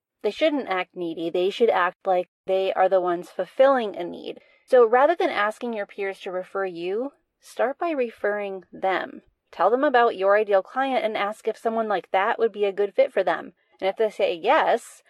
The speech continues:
then ask how your clients can best get in touch with them and whether they prefer only certain types of projects.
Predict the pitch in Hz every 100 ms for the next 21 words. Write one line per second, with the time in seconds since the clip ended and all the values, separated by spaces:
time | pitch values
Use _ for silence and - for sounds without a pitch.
0 | _ 214 220 226 - 214 269 - - 226
1 | 220 226 - 208 190 185 - 185 180 190
2 | - 196 190 170 165 262 262 269 - 254
3 | 240 240 - 196 196 208 196 196 185 -
4 | 190 190 185 180 196 196 - 196 170 -
5 | - 240 208 170 -